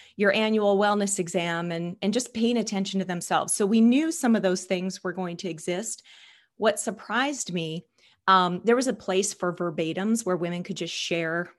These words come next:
how the year was. And over two hundred women wrote us stories. And the resilience with which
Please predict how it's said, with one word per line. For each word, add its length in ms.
how 160
the 120
year 240
was. 460
And 160
over 220
two 260
hundred 360
women 300
wrote 220
us 140
stories. 680
And 440
the 160
resilience 920
with 280
which 480